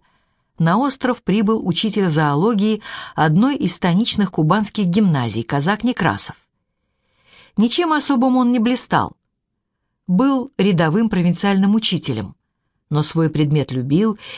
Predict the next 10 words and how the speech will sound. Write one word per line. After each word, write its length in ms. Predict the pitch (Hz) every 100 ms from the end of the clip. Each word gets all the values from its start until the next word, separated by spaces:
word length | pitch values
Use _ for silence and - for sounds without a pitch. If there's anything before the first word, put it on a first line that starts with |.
| -
и 100 | 202
не 140 | 202
по-книжному, 800 | - 151 - 160 214 214 143 123
не 120 | 151
схоластически, 1000 | 175 - 196 156 - 254 - 156 - 123 - _ _ -
а 140 | 160
живо, 440 | 143 214 240 147
страстно, 560 | 131 - 208 220 - 151
пламенно, 640 | - 180 233 180 131 113 - - -
тесно, 560 | - 254 240 - 127